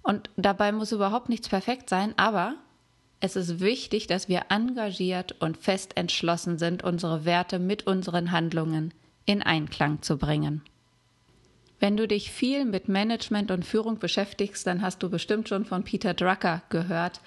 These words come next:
dem das Zitat zugeschrieben wird: „Die Kultur ist die Strategie zum Frühstück.“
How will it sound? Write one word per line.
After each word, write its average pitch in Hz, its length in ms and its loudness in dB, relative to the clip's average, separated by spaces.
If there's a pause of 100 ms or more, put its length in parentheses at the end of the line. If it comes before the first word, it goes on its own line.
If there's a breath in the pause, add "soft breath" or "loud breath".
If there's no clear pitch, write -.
dem 180 280 0
das 170 220 -2
Zitat 185 480 0
zugeschrieben 175 640 0
wird: 165 360 0 (500 soft breath)
„Die - 80 -2
Kultur 196 500 0
ist - 180 -4
die 196 80 2
Strategie 175 520 0
zum 170 200 0
Frühstück.“ - 560 -2